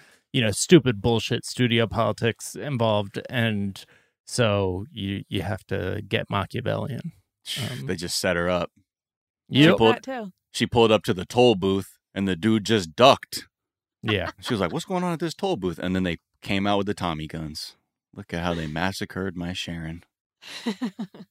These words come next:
Speaker 1: All right, let's talk, uh, briefly about some Game of Thrones prequel news, I guess.
Speaker 2: Just a question for everybody. How many, to your knowledge, Game of Thrones, like,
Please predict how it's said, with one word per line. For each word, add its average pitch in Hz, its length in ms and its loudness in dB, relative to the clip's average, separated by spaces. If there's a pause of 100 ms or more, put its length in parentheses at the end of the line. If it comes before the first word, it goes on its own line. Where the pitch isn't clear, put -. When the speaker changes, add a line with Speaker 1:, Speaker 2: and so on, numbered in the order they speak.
(380)
Speaker 1:
All 165 200 12
right, 127 260 6
let's 175 280 6
talk, 190 460 8
uh, 127 540 6
briefly 165 720 8
about 135 600 6
some 135 260 2
Game 127 360 4
of 151 100 0
Thrones 165 580 2 (120)
prequel 117 760 4 (420)
news, 131 600 2 (120)
I 196 100 -4
guess. 294 280 -6 (460)
Speaker 2:
Just 220 240 4
a - 40 -6
question 139 540 4
for 113 280 2
everybody. 95 680 0 (260)
How 214 220 6
many, 131 500 4
to - 140 -2
your 123 200 4
knowledge, 90 600 0
Game 131 300 4
of 120 140 2 (100)
Thrones, 110 640 2 (440)
like, 190 220 2